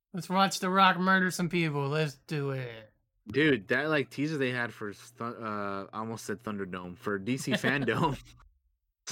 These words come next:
Speaker 2: The Thunder, Thunder, Thunder, no.
Speaker 1: <laughs> Thunderdome.
Speaker 2: Uh, yeah, no, the, uh, the, the, the little teaser they had for that, man, he's fucking, he looked menacing as shit, dude. He, like, literally roasted a dude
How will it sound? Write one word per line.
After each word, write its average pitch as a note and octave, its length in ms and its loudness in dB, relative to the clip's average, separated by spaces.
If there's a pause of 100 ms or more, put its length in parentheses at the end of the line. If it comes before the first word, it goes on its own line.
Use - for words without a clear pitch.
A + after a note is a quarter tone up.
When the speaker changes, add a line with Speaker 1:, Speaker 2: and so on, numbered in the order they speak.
(180)
Speaker 2:
The C3 100 0
Thunder, A2+ 480 -4
Thunder, A2 380 -2
Thunder, B2+ 420 -2
no. F#2+ 260 -4 (100)
Speaker 1:
<laughs> - 80 -20
Thunderdome. G#2+ 840 2
Speaker 2:
Uh, - 20 -4 (1300)
yeah, A2+ 160 0
no, G#2+ 320 0
the, A#2 300 -2
uh, A2+ 340 -4 (1600)
the, B2 120 -8 (100)
the, B2 300 0
the B2 120 -2
little C3 240 0
teaser D3+ 260 -6
they D3+ 80 0
had D3 120 -2
for C3+ 120 -8
that, C3+ 200 0
man, C#3+ 200 -2
he's D#3 180 -6
fucking, G#2+ 320 -8
he A#2+ 80 -4
looked A#2+ 180 -2
menacing A2+ 440 -8
as G2 80 -6
shit, E3 300 -2
dude. C3 200 0
He, C3+ 180 -8
like, B2 200 -4 (100)
literally C3 320 0
roasted A2+ 380 -2
a - 20 -12
dude F#2+ 300 -6